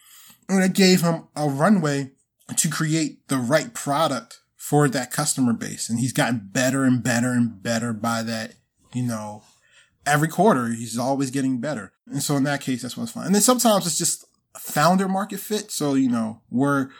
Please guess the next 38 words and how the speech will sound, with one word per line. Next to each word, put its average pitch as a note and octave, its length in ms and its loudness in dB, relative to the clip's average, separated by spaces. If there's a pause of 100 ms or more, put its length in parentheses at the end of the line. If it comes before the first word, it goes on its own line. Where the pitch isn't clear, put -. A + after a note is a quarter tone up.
(480)
another D3 300 4
company D3 280 2
we C#3+ 100 2
invest C#3 340 0
in, C3+ 280 4
Juno D3 340 6
Medical. C3 760 2
They're C3+ 180 4
creating C#3+ 340 4
the C3 80 6
next D3 240 0
generation C#3 460 2
medical C3 300 2
center, G2+ 360 -6
right? A2 320 -4
With A#2 300 -4 (360)
a D3 120 0
very D#3 280 4
unique D3+ 340 2
way C#3+ 180 2
of C3+ 100 0
doing C3 220 -2
scheduling D#3 640 2
and A#2+ 100 4
payments, D3 720 -4 (260)
right? C#3 380 -8
And C3+ 100 -12
so C#3 120 -2
then C3 120 0
you're C#3 80 4
like, A#2+ 220 -4
who A3 220 8
is G3+ 100 6
the D#3+ 80 -2
right D#3 220 0
person C#3+ 380 0
to C3 60 -6
create C3 320 -4